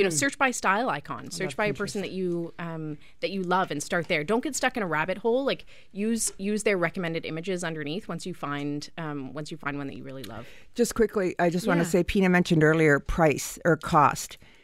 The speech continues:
Speaker 1: And I think, uh, you know, what if you don't have a lot of money? But I think it was, somebody once told me, I guess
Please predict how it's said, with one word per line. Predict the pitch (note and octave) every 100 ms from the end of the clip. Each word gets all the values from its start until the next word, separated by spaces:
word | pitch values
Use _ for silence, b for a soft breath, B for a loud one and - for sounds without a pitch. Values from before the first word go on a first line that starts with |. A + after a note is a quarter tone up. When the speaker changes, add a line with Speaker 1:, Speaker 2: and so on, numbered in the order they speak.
| b -
Speaker 1:
And | F3 E3+ E3+
I | G3+
think, | C4+ C4 - -
uh, | B2 - -
you | A3+
know, | G3+
what | G#3+
if | G3
you | G3+
don't | F#3
have | F3+ E3+
a |
lot | E3 D#3
of | D3+
money? | D#3 D#3+
But | C#3 F3
I | F#3
think | D#4 G4+ -
it | G3
was, | G3+
somebody | C#4 G4
once | C4 G3 -
told | G3 F3+
me, | D#3+ D3 b b b -
I | F3+
guess | B3 -